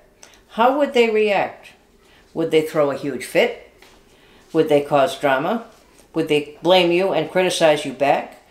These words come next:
Claim you don't love them? Storm out and make you chase after them?"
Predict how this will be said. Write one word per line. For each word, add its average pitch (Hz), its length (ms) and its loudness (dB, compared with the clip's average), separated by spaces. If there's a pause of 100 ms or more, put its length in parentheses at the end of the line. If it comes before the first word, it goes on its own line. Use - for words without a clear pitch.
(320)
Claim 185 300 2
you 165 100 0
don't 151 280 0
love 160 220 0
them? 269 200 -8 (200)
Storm 208 420 0
out 180 280 0
and 151 200 -6
make 156 220 -2
you 151 80 -8
chase 147 360 -4
after 160 320 0
them?" 320 200 -6